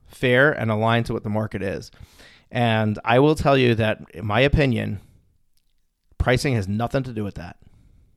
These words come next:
And yes, you need to be, recognize that there's inflation, and you need to recognize that it's an opportunity to raise your prices 'cause everyone else is raising their prices. So why should you be the sucker who doesn't?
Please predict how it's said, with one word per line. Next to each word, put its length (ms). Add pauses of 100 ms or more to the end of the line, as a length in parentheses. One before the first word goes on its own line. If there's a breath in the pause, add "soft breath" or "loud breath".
(1120 soft breath)
And 840 (100)
yes, 460
you 80
need 160
to 100
be, 160
recognize 640
that 140
there's 200
inflation, 600 (260)
and 140
you 60
need 80
to 80
recognize 520
that 120
it's 140
an 80
opportunity 560
to 80
raise 180
your 100
prices 400
'cause 180
everyone 280
else 200
is 80
raising 260
their 140
prices. 420
So 100
why 200
should 240
you 340
be 140
the 80
sucker 320
who 80
doesn't? 360